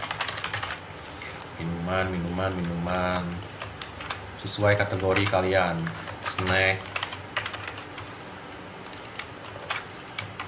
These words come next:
Snack. Dessert.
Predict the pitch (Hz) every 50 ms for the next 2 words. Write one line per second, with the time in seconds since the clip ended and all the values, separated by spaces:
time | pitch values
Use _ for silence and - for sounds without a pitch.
0 | - - - - - - - - - - - - - - - - - - - -
1 | - - - 85 87 87 90 92 92 92 - - - - - - - - - -
2 | - - - - - - - - 95 87 - - - 90 92 92 90 90